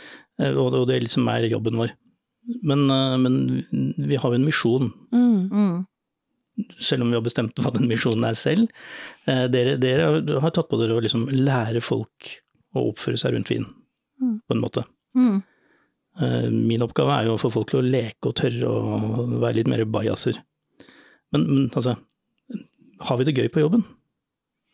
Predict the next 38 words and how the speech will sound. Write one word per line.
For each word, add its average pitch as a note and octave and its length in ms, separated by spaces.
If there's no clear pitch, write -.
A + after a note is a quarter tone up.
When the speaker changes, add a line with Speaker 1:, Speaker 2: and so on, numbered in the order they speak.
Speaker 2:
Veldig. F3 480
Speaker 3:
Absolutt. - 680
Speaker 2:
Jeg B3 80
har C4 80
det C#4 160
aller A3+ 280
morsomst B3+ 600
når A#3 380
jeg G#3 240
holder F#3+ 180
kurs, A#3 380
og G3 380
fysiske G3+ 460
kurs, C#4+ 220
altså G3+ 240
ikke G#3+ 220
på, F#3 140
ikke G3 220
via F3 220
nett, F#3 280
fordi G3+ 240
da F#3 160
ser F3 320
man E3+ 160
ikke E3 180
reaksjonen E3 520
til E3+ 100
mennesket E3 360
på F3+ 100
samme E3+ 180
måte. E3+ 300
Men G#3+ 140
det F3+ 140
å G3+ 60
se A3+ 360
at A3 160
folk G3 360
får F3+ 400